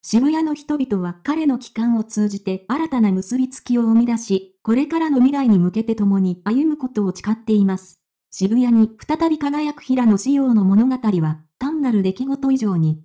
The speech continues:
コミュニティと個々の成長に深い影響を与えています。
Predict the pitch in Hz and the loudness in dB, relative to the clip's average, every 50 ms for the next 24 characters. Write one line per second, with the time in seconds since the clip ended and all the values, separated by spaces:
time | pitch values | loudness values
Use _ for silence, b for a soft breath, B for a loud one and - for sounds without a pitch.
0 | _ _ _ - 247 262 294 320 330 311 311 - 262 240 226 226 202 190 - 294 | _ _ _ -2 0 0 0 0 -2 -4 -6 -4 -2 -2 -2 -2 -2 -2 -4 -2
1 | 277 277 254 220 196 - 214 214 220 214 - 208 202 202 196 190 185 180 - _ | 0 2 2 2 2 0 0 -2 -2 -2 -2 -2 0 2 2 2 2 0 -6 _
2 | - - - 277 294 262 240 254 277 269 277 277 262 262 247 240 220 208 214 - | -18 -10 -6 -4 -2 -2 0 0 -2 -4 -2 -2 -2 0 0 0 -2 -4 -4 -4
3 | 254 262 262 269 - 254 247 233 226 226 233 226 - - - _ | -2 -2 -2 -2 -2 0 2 4 2 2 0 -4 -8 -14 -20 _